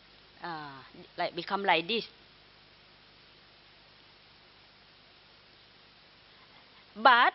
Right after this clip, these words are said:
before harvest, you just, you, you just use some equipment. This is trap. You c-, you can, you can buy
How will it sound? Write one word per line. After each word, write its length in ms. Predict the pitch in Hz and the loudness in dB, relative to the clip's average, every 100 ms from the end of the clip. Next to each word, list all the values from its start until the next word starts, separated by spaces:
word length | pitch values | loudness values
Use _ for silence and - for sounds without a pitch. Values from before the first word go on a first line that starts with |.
| 220 | -4
before 480 | 277 254 285 254 247 | -12 -6 2 4 4
harvest, 560 | 247 247 233 269 233 - _ _ _ _ _ _ _ _ _ _ _ _ - - - - - - - - | 2 0 2 0 0 -6 _ _ _ _ _ _ _ _ _ _ _ _ -20 -20 -20 -20 -20 -20 -20 -16
you 120 | 269 269 | -10 -8
just, 320 | - 330 339 - - - | 0 0 0 -14 -20 -12
you, 440 | 247 277 262 262 - | -2 0 0 -2 -6
you 300 | 262 262 247 | 0 2 2
just 200 | 277 - - | 0 -2 -6
use 280 | 240 311 359 - | -4 0 0 0
some 500 | 277 240 226 220 214 220 | 0 0 -2 -10 -12 -16
equipment. 580 | 226 - 285 294 330 370 440 - - - - - - - 240 | -16 -10 -4 2 2 0 -6 -16 -20 -20 -20 -20 -20 -16 -6
This 140 | 285 269 | -4 -4
is 100 | 240 - | -8 -8
trap. 280 | 233 220 - - - _ _ _ _ _ _ - - - - | 4 4 4 -6 -20 _ _ _ _ _ _ -20 -20 -20 -14
You 140 | 233 | -12
c-, 140 | - - - | -12 -20 -12
you 120 | 254 | -10
can, 400 | 247 254 247 247 - - - - - - - - - | 0 0 0 -6 -10 -20 -20 -20 -20 -20 -20 -20 -16
you 120 | 226 | -2
can 200 | 247 247 | -2 4
buy 500 | 240 233 226 226 226 | 6 6 4 0 -6